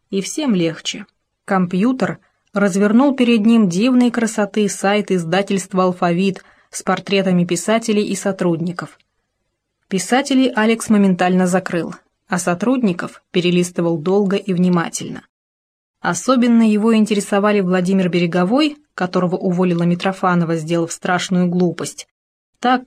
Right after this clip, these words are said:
кажется, выразилась Анна Иосифовна. И Надежда Кузьминишна,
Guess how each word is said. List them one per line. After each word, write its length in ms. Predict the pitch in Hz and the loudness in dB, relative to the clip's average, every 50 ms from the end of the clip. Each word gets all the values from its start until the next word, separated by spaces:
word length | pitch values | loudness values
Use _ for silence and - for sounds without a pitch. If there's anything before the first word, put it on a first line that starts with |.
| _ | _
кажется, 460 | _ - 196 185 180 180 180 - - 180 | _ 0 0 0 0 -2 -2 -4 -4 -2
выразилась 540 | 170 185 180 180 175 170 175 175 175 175 - | 0 0 0 0 0 0 0 0 -2 -2 -2
Анна 360 | - 190 180 175 175 170 175 180 | -2 0 2 2 4 4 4 2
Иосифовна. 800 | 185 180 175 165 165 - - 175 - 170 170 175 170 156 - - _ _ _ _ _ _ _ _ _ _ _ _ _ | 2 2 0 0 -2 -4 -10 -10 -10 -8 -8 -8 -8 -8 -10 -14 _ _ _ _ _ _ _ _ _ _ _ _ _
И 140 | _ 202 233 | _ 2 4
Надежда 440 | 247 262 254 226 240 247 233 220 233 | 4 4 6 4 4 2 2 2 0
Кузьминишна, 880 | 233 - 240 214 214 190 180 165 165 160 156 - - - 180 170 175 | 2 2 0 2 4 4 4 2 2 0 -4 -6 -6 -6 -8 -8 -8